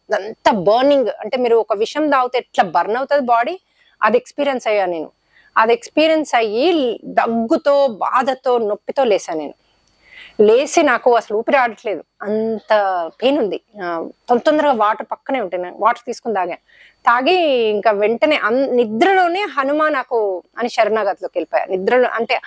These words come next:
ఆ, అది తాగగానే నాకు ఆ మంటలోనే హనుమాన్ వచ్చి నాకు రక్షించు అన్న. లేసి కూడా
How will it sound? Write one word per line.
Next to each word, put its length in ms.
ఆ, 420
అది 140
తాగగానే 760
నాకు 340
ఆ 100
మంటలోనే 680
హనుమాన్ 500
వచ్చి 420
నాకు 220
రక్షించు 420
అన్న. 200
లేసి 340
కూడా 300